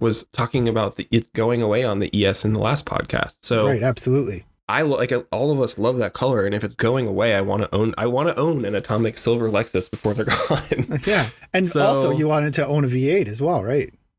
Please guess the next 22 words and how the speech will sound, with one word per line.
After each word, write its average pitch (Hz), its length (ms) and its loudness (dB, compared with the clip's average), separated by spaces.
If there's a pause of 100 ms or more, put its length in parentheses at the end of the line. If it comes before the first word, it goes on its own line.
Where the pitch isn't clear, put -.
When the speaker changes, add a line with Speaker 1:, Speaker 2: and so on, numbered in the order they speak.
Speaker 1:
It's, 139 200 2
that's - 320 0
totally 104 320 2
true. 101 180 0
Yeah, 98 220 0
I've, 120 280 0
Speaker 2:
Yeah. 135 120 4
Speaker 1:
I've 123 100 0
in 139 140 -2
the 156 60 0
back 131 260 -2
of 123 60 0
my 107 100 0
head, 104 420 0
like, 107 140 -2
I've 107 140 0
kind 107 160 -2
of 104 60 -2
been 104 180 0
kind 101 120 0
of 104 100 -2
thinking, 104 500 0